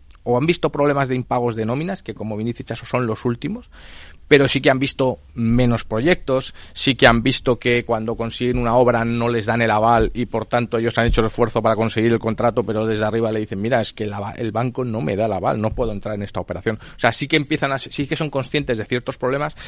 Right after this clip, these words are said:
cuando dices, "Oye, probablemente la solución es esta". De hecho, es, es sorprendente que, que normalmente una unidad, una, de, de, eh, to-,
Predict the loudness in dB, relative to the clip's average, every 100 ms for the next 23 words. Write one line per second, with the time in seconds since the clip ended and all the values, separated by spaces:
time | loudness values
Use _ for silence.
0 | -18 -20 -8 -4 -2 -2 -4 -4 -4 -4
1 | -4 -4 -6 -8 -4 -2 -2 -4 -10 -10
2 | -8 -10 -12 -14 -14 -14 -4 -2 0 0
3 | 0 -2 -8 -16 -10 -10 -10 -8 -8 -4
4 | -2 -2 -2 -2 -2 -2 -6 -6 -10 -10
5 | -14 -14 -12 -10 -10 -6 -4 -4 -2 -2
6 | -2 -6 -8 -6 -8 -10 -14 -16 -14 -14
7 | -14 -16 -18 -20 -12 -6